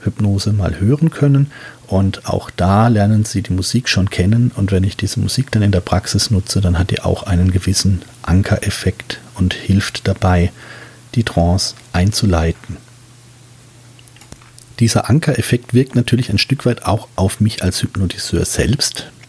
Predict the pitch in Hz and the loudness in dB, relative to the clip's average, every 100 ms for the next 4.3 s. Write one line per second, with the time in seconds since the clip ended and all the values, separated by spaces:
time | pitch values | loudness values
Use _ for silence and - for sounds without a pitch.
0 | - - - - 107 - 90 117 - - | -20 -20 -20 -6 -6 0 2 2 2 -4
1 | - - - 87 92 92 92 - 82 82 | -14 -20 -8 -2 0 0 -2 -2 0 0
2 | 80 - 127 - - 90 87 95 - - | 0 2 0 -2 -6 -2 0 0 -2 -2
3 | - 98 95 - 92 87 - 95 - 82 | 0 2 2 0 -2 -2 -2 -2 -2 0
4 | 80 87 123 | 2 2 0